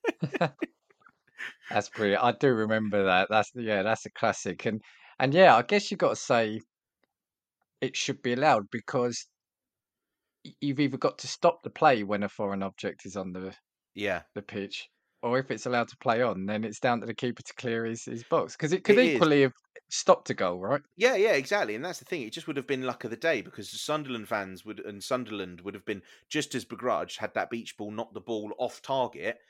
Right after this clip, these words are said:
Speaker 2: and sent it careering out wide. Um, but yeah, hilariously funny moment, 'cause we've seen before with balloons and stuff and goalkeepers popping balloons. But again, it's just, it's like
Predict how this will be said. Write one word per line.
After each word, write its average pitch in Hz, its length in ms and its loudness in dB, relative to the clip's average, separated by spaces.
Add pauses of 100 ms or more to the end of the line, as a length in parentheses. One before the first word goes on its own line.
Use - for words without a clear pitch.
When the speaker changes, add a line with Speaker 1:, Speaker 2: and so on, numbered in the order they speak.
(240)
Speaker 2:
and 113 140 -6
sent 117 220 -4
it 113 160 -8
careering 113 440 -2
out 107 180 -2
wide. 92 460 -2 (360)
Um, 110 600 -2
but 123 80 -4
yeah, 123 360 2 (340)
hilariously 135 580 2
funny 107 240 -4
moment, 113 240 -4
'cause 120 100 -16
we've 170 100 -10
seen 202 200 -6
before 120 300 -4
with 98 140 -6
balloons 110 440 -2
and 95 80 -12
stuff 92 320 -8
and 90 80 -16
goalkeepers 98 460 -6
popping 101 280 -10
balloons. 107 400 -4
But 95 200 -4 (280)
again, 117 320 -6
it's - 140 -12
just, - 220 -14 (180)
it's - 280 -8
like 113 140 -4